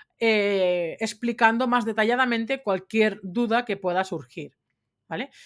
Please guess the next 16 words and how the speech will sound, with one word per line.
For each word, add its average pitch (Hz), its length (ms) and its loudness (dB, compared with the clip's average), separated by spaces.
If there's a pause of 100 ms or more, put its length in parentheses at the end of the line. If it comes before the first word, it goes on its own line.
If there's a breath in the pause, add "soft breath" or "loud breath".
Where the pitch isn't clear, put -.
(260 soft breath)
Aquí 180 340 -4
otro, 185 280 -2
cómo 190 180 -2
manejar 175 400 -4
los 180 140 -4
ladridos 196 580 -2
en, 160 200 -10
en, 151 360 -12
en 151 160 -12
el 147 100 -12
perro 156 240 -4
reactivo, 247 640 -2 (340 soft breath)
pues 185 180 0
lo 185 120 4
mismo, 165 380 -2
¿no? 381 240 -10